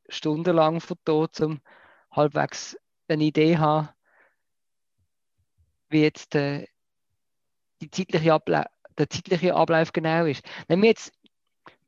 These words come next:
ich habe es nicht so schlimm gefunden, das nicht immer zu wissen, weil es mir auch so, weil die Geschichte hat mich auch so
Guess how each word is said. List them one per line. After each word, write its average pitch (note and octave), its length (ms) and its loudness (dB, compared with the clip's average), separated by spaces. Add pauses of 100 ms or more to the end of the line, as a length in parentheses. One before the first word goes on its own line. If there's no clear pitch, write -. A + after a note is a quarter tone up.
ich F3+ 60 -8
habe E3 80 2
es D#3 40 -2
nicht G3 160 0
so F#3+ 140 4
schlimm F#3+ 340 4
gefunden, F#3 340 0
das E3 160 -4
nicht F3+ 140 0
immer E3+ 220 0
zu - 160 -4
wissen, D#3+ 260 0
weil D3+ 80 2
es - 200 -8
mir D#3+ 300 0
auch D3 60 -2
so, D#3 260 0 (480)
weil D#3+ 80 -8
die D#3+ 100 2
Geschichte G3 420 -2
hat - 120 0
mich E3 140 2
auch D3+ 60 0
so D#3+ 200 0